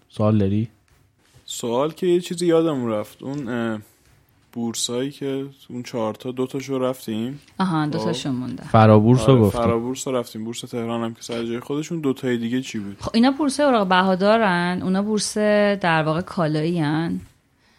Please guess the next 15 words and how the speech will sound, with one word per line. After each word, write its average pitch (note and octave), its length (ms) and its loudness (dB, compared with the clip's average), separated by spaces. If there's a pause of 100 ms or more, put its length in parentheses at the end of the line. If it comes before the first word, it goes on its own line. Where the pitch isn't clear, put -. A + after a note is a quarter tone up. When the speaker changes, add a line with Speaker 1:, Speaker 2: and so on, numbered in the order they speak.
(220)
Speaker 3:
بورس، F#3 280 -2
اه، G3+ 760 2
کالایی F3 520 2
رو G#3+ 260 2 (280)
خیلی G3 360 2
نمی‌خوام F3 320 0
باز E3 260 0
بکنم D#3+ 400 0
چون F3+ 180 -2
مشتریای E3+ 520 2
بورس F#3 260 -4
کالایی D#3 520 0
هم F#3 140 0
یه F3 60 -2
جورایی E3+ 500 -2